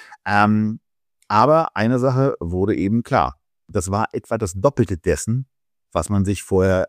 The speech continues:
an Budget gesetzt hatte. So, das hat zur Folge, dass die Abschreibungen logischerweise höher sind, weil wenn ich von vierhundert Millionen auf Zeitraum X abschreibe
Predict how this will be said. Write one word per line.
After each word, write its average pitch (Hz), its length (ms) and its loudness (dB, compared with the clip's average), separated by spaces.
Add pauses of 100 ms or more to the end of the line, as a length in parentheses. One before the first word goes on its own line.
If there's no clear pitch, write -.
an 95 260 -2
Budget 92 440 -2
gesetzt 95 440 -2
hatte. - 180 -6 (240)
So, 143 220 4 (240)
das - 180 -2
hat 208 100 0
zur - 120 -2
Folge, 110 420 0 (320)
dass 131 360 2
die 107 220 -4
Abschreibungen 101 680 0
logischerweise 101 880 0
höher 107 480 6
sind, 123 300 2
weil 104 180 2
wenn 113 100 2
ich 120 100 0
von 113 140 0
vierhundert 143 400 -2
Millionen 98 520 -2 (360)
auf 113 240 2
Zeitraum 113 540 0
X - 260 -6
abschreibe 117 720 -2